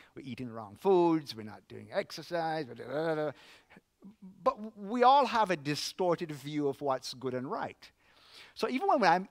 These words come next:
eating that junk food, that's really not that good for me, I'm doing it because it tastes good. So I'm trying to please myself, right?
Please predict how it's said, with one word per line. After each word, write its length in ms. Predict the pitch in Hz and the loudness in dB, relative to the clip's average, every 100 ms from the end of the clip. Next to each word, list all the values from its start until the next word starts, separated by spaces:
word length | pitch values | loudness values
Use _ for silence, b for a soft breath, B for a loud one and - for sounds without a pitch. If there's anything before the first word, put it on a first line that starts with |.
| - | -6
eating 300 | 185 196 151 | -6 -4 0
that 240 | 147 143 | -2 0
junk 300 | 110 180 147 | 0 0 -2
food, 440 | - 147 113 101 98 _ - | -4 -4 -4 -8 -14 _ -8
that's 160 | 135 117 | -8 -4
really 200 | 180 349 | 0 2
not 220 | 156 147 - | 4 6 6
that 260 | 139 - | 4 4
good 180 | 175 180 | 2 2
for 120 | - | 0
me, 180 | 113 101 B B - | -6 -8 B B -2
I'm 120 | 156 | 0
doing 200 | 208 254 | 2 0
it 80 | 143 | -2
because 400 | 139 123 107 - _ | -2 -2 -2 -10 _
it 120 | 107 - | -20 -14
tastes 320 | 98 165 - - | -10 -10 -12 -8
good. 140 | 170 - b b b b b b | -6 -6 b b b b b b
So 140 | - | -2
I'm 100 | 147 | 0
trying 180 | 185 196 | 2 0
to 80 | - | 0
please 360 | - 226 175 160 | -2 -2 -4 -4
myself, 720 | 139 131 370 - 98 - - _ | -6 -2 -2 -2 -4 -12 -20 _
right? 300 | 131 - - | -10 -10 -12